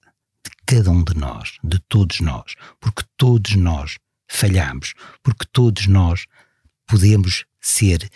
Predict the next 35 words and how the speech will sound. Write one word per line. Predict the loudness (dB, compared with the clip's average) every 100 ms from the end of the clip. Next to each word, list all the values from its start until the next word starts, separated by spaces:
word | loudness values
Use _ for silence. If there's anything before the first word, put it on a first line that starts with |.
| -20 -20 _ _ _
mais | -6 -4 -4 -2
úteis | 0 0 0 2
à | 2
sociedade | 0 0 0 0 0 -2 -6 -12 -14 _ -4
e | -4
todos | 0 0 4
nós | 4 4 0
podemos | 0 2 4
dar | 2 4
o | 4
nosso | 6 4 2 -2
contributo. | -4 -2 -2 -4 -8 -12 -20 _ 0
E |
se | 2 2
assim | 2 2
o | 0
fizermos, | 0 2 2 2 2
melhoramos | 4 6 4 4 2 2 0
uma | -4 -4
sociedade. | -4 -2 -2 -4 -10 -16 -20 -20 -12
Se | -4
formos | 0 2 0
só | 0 -2 -2
críticos, | 0 0 -2 -10 -10 -12 -12 -18 -14
se | -4
formos | 0 0 -2 -2
só | -2
críticos | 0 2 2 0 -2 -2
de | 0
bancada, | 0 -2 0 0 0 -2 -10 -14 -20 -20 -18
se | -8 0 4 4 0 _ _ -8
dissermos | -2 0 2 2 0 4
mal | 4 4 2
por | 0 0 2
dizer, | 2 2 2 0 -4